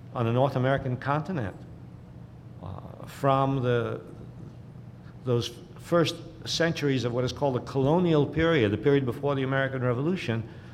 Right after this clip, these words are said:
we were a class society.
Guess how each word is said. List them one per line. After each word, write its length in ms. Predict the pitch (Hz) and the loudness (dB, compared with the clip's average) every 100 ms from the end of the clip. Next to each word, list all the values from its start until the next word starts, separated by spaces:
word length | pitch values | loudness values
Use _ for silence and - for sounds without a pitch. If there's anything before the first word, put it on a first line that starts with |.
| - | -10
we 180 | 120 135 | -2 2
were 380 | 147 139 139 127 - - - - - - - - | 2 4 2 0 -6 -14 -16 -16 -16 -16 -18 -8
a 60 | - | -8
class 520 | - - 143 147 - | -4 0 2 2 0
society. 680 | 151 - 143 151 180 104 95 | -2 0 0 2 0 -2 -4